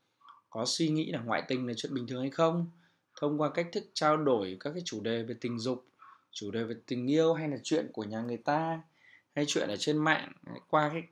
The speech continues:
qua cái cách nói chuyện thì mình có thể nắm bắt được là chồng mình có là người có suy nghĩ như thế không. Nếu không thì cũng tốt, mà nếu có thì mình sẽ phải dè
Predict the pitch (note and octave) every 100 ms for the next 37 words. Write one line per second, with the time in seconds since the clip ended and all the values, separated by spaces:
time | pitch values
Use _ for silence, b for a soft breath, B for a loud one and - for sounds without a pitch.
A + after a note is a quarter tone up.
0 | - D#3 D3+ D#3+ G3 G3+ D3+ E3 F3 -
1 | - b b b b _ - A#2 A2+ C3+
2 | C3 F2 F#2+ A#2 D3+ A#3+ C4+ D3+ B2+ -
3 | A2+ G#2+ G#2+ - A#2+ A#2 A2+ A2 B2 D3
4 | C3 A2 A2+ A2 D3 C#3+ E3 D3 B2 C#3+
5 | C#3+ C#3 B B B B _ _ B2 C3
6 | D#3+ D#3+ D#3+ C3+ B2 B2+ F3 G#3 A3+ -
7 | A2+ A2+ B2+ A#2+ A2+ D#3 F3 A#2+ A2 G#2+
8 | - - A2 F#2 A2+